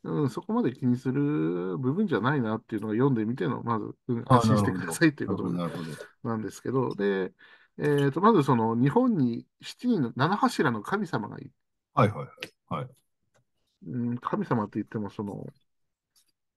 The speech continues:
Speaker 1: いわゆるもともと日本にいる八百万とは違う、
Speaker 2: うん。
Speaker 1: ちょっと特殊な実体を持った七柱がいて、
Speaker 2: ははは。
Speaker 1: そのうちの一人の、えーと、なんだっけ、えー、白塚さなぎっていうこの表紙の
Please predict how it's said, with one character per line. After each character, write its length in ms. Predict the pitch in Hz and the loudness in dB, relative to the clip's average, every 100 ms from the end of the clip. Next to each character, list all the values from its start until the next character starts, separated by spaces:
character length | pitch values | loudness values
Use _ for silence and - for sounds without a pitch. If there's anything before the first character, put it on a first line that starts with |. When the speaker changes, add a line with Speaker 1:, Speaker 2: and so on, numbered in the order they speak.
| _ - | _ -2
Speaker 1:
い 80 | 143 | 4
わ 120 | 185 | 6
ゆ 60 | 196 | 8
る 140 | 165 | 8
も 320 | 123 - 143 | 4 2 2
と 100 | 160 | 4
も 100 | 202 | 2
と 120 | 190 175 | 0 0
日 80 | |
本 180 | 170 208 | 2 4
に 80 | 160 | 4
い 60 | 139 | 6
る 120 | 135 123 | 6 6
八 80 | 156 190 | 6 6
百 120 | 202 | 6
万 200 | 185 151 | 4 0
と 100 | 214 | 0
は 80 | 143 | -2
違 160 | - 131 123 | -2 -4 -4
う、 140 | 117 - - - - | -4 -12 -20 -10 2
Speaker 2:
う 80 | |
ん。 140 | 127 85 | 4 4
Speaker 1:
ち 60 | |
ょ 20 | 104 | 0
っ 40 | |
と 100 | 135 | -2
特 220 | 143 143 | -2 -2
殊 100 | - | 2
な 140 | 139 117 | 2 2
実 260 | 113 131 143 - | -2 -2 -2 2
体 200 | 185 185 | 4 6
を 80 | |
持 120 | 175 233 | 4 0
っ 60 | |
た 140 | - 110 107 - | 0 -2 -2 -6
七 300 | 135 127 139 | 0 2 4
柱 360 | 143 135 117 92 | 4 2 -2 -4
が 120 | 90 | -6
い 100 | 127 | -8
て、 300 | - 151 120 | 0 0 2
Speaker 2:
は 100 | - | 4
は 140 | 110 87 | 4 2
は。 60 | |
Speaker 1:
そ 100 | - | 0
の 140 | 208 208 | 0 0
う 80 | |
ち 120 | - 226 | 0 2
の 100 | 139 | 2
一 220 | - 190 | 4 2
人 140 | 185 | 4
の、 240 | 220 214 - _ _ _ _ - | 4 4 2 _ _ _ _ -6
え 40 | |
ー 520 | 135 127 127 120 120 120 | -4 -2 -2 -4 -6 -8
と、 80 | |
な 140 | 120 123 | -8 -8
ん 20 | |
だ 80 | 107 | -8
っ 40 | |
け、 120 | - | -10
え 320 | 104 - _ 117 | -14 -14 _ -12
ー、 220 | 113 - | -12 -10
白 320 | - 165 196 | -2 0 0
塚 260 | - - 170 | 0 0 4
さ 140 | 214 | 4
な 140 | 202 | 4
ぎ 80 | 139 | 2
っ 40 | 110 | 0
て 140 | - | -4
い 20 | |
う 20 | 104 | -4
こ 100 | 117 | -2
の 100 | 101 | 0
表 200 | 131 120 | 0 0
紙 100 | 143 | 0
の 160 | 120 | -2